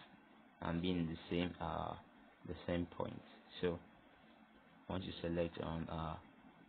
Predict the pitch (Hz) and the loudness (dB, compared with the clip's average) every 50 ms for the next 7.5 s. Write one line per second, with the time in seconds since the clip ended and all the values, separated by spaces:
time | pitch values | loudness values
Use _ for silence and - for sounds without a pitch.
0 | - - - - 87 82 82 - - 85 87 90 90 - 85 80 80 80 78 85 | -20 -20 -10 -4 -2 -2 -2 0 2 4 4 4 4 2 -2 0 0 0 0 -2
1 | 87 - - - - - - - - - - - - - - - - - - - | -2 -2 -4 -6 -8 -10 -12 -16 -18 -20 -20 -20 -20 -20 -20 -20 -20 -20 -20 -20
2 | - - - - - - - - - - - - - - - - - - - - | -20 -20 -20 -20 -20 -20 -20 -20 -20 -20 -20 -20 -20 -20 -20 -20 -20 -20 -20 -20
3 | - - - - - 92 101 98 - - 85 85 90 87 85 82 - - - 80 | -18 -18 -2 2 4 4 6 4 2 0 2 4 4 4 4 4 2 0 0 4
4 | 82 85 85 - - 87 80 76 76 76 76 80 78 80 - - - - - - | 4 4 4 2 0 0 0 0 0 0 0 0 0 0 -2 -6 -16 -18 -18 -18
5 | - - - - - - - - - - - - - - - - - - - - | -20 -20 -20 -20 -20 -20 -20 -20 -20 -20 -20 -20 -20 -20 -20 -20 -20 -20 -20 -20
6 | - - - - - - - - - - 95 90 87 82 80 85 90 90 95 101 | -20 -20 -20 -20 -20 -20 -16 -10 -2 2 4 6 6 6 6 4 6 6 6 6
7 | 98 - - 98 92 87 87 85 87 87 | 4 2 0 2 2 4 4 4 2 2